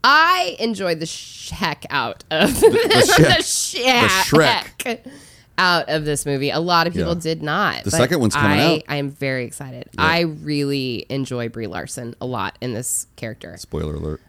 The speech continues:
Speaker 1: Um, Captain Marvel.
Speaker 2: Captain Marvel.
Speaker 1: First,
Speaker 2: That was a good
Speaker 1: first
Speaker 2: one.
Speaker 1: female headlined
Speaker 2: Mm.
Speaker 1: Marvel movie.
Speaker 2: Yep.
Speaker 1: And I thought it was fantastic.
Speaker 2: Yeah. Another, uh, is this Spider-Man Marvel?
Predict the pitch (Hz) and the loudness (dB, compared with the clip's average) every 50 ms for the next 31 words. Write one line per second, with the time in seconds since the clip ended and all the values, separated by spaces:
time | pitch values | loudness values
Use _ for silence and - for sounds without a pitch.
0 | _ - - 135 135 135 135 139 143 - 151 156 - - 180 175 139 110 220 98 | _ -10 -8 -6 -4 -4 -6 -8 -8 -10 -12 -12 -10 -8 -8 -8 -8 -8 -8 -8
1 | 78 - - 127 147 147 - 175 170 170 165 165 170 175 165 151 147 143 143 143 | -6 -4 -2 -2 -2 -2 -2 -2 0 0 2 2 2 2 2 4 4 4 4 4
2 | 143 139 139 147 - - - - - 160 156 - 156 131 120 131 131 110 113 104 | 2 0 -2 -4 -10 -18 -20 -12 -6 -2 0 0 2 4 6 6 6 4 2 0
3 | 82 95 98 92 - 92 - 87 85 - - - 180 170 175 180 185 180 185 196 | 0 0 2 2 2 2 0 0 -4 -8 -10 -8 -4 -2 -2 -2 -2 -2 -2 -4
4 | 208 240 262 262 - - 180 190 165 - 151 156 151 147 151 170 180 175 196 185 | -4 -6 -8 -10 -12 -10 -8 -6 -4 -4 -4 -4 -4 -4 -6 -6 -8 -8 -8 -8
5 | 208 240 233 185 170 151 143 139 - - - 170 90 - - - 101 110 127 - | -8 -8 -8 -6 -6 -4 -6 -6 -10 -12 -12 -12 -12 -12 -6 -4 -4 -4 -4 -6
6 | _ _ _ _ _ _ - - 156 151 147 147 147 147 - - _ - 135 156 | _ _ _ _ _ _ -16 -12 -10 -8 -8 -6 -8 -8 -10 -12 _ -12 -12 -12
7 | - - 202 214 226 - 254 269 240 - 381 - - - 180 - _ _ _ _ | -10 -10 -10 -10 -10 -12 -14 -14 -14 -14 -16 -16 -14 -14 -14 -16 _ _ _ _
8 | _ _ - 117 139 - - - 107 117 135 160 160 156 151 - - 131 127 123 | _ _ -14 -12 -12 -10 -8 -4 -2 0 2 2 2 2 0 0 -2 -2 0 0
9 | 123 120 113 - - - 143 165 175 - - - - - - - 180 180 185 190 | 0 -2 -4 -4 -6 -6 -6 -6 -8 -10 -12 -12 -14 -10 -6 -4 -2 -2 0 0
10 | 190 185 185 185 180 185 180 170 | -2 -2 -2 -2 -4 -4 -6 -8